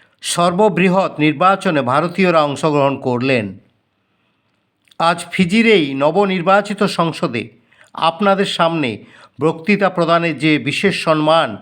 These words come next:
ও সুযোগ লাভ করেছি, তার জন্য কৃতজ্ঞতা জানাই। গণতন্ত্রের উদযাপন ও আমাদের বন্ধুত্বের দৃঢ়তা স্থাপনের লক্ষ্যে এই মুহূর্তগুলি অতি প্রয়োজনীয়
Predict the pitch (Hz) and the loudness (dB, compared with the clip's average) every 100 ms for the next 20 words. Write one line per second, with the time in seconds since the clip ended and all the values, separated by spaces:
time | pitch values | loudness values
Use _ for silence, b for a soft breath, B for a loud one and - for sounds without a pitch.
0 | - B B B B 147 - 170 196 190 | -18 B B B B -4 0 2 2 2
1 | 175 165 165 156 156 156 - 143 - - | 2 0 0 0 0 0 0 0 -2 -12
2 | b b b _ 156 165 139 165 156 147 | b b b _ 0 0 0 -2 -2 -2
3 | 151 185 180 156 156 131 113 107 104 104 | 0 0 0 -2 -2 -2 -2 -4 -6 -10
4 | - _ _ _ _ _ _ _ _ _ | -18 _ _ _ _ _ _ _ _ _
5 | _ _ _ _ _ _ B B B _ | _ _ _ _ _ _ B B B _
6 | 127 170 208 226 240 240 247 170 160 190 | -4 0 2 2 0 2 4 4 2 2
7 | 190 214 127 104 - _ _ _ _ _ | 4 2 2 -4 -14 _ _ _ _ _
8 | 170 175 165 185 196 190 120 143 165 190 | 0 2 4 2 0 0 0 0 2 2
9 | 202 208 143 147 180 208 190 - 175 196 | 2 0 2 0 2 2 0 0 0 0
10 | 190 165 165 - 196 123 - - _ _ | 0 0 -2 -2 -2 -2 -6 -18 _ _
11 | _ b b b b _ _ 185 214 208 | _ b b b b _ _ 0 0 0
12 | 185 202 220 233 208 175 143 156 170 226 | -2 0 2 2 2 0 0 -2 0 -2
13 | 226 180 190 190 202 214 240 | 2 4 4 4 2 0 -2